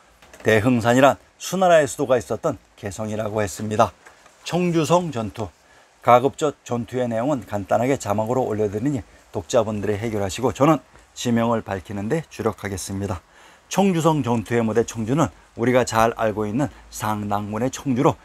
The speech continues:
천부가 있었던 곳의 지명입니다. 영천 장사 전투. 황보숭 주진과 조조의 활약으로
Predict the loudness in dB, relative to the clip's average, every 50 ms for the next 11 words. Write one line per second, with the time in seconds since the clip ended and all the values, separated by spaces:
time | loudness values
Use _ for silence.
0 | _ _ _ -10 -6 -6 -4 -2 -2 0 2 2 0 0 -2 -8 -8 -6 -6 -6
1 | -4 -2 -2 -2 -2 -2 -4 -4 -2 -2 -2 -2 -6 -10 -10 -10 -8 -6 -4 -4
2 | -4 -6 -8 _ -20 -20 -20 -20 -20 -20 _ _ 4 6 6 6 4 0 -2 -4
3 | -4 -4 -4 -6 -8 -8 -6 -6 -6 -4 -2 -2 -2 -2 -2 -4 -6 -8 -8 -8
4 | -8 -10 -10 _ _ _ _ _ _ _ _ _ _ _ _ _ _ _ _ _
5 | _ 2 2 4 4 6 4 4 4 2 0 0 -2 -2 -2 2 4 4 4 4
6 | 2 0 0 2 2 2 4 4 4 4 4 4 2 2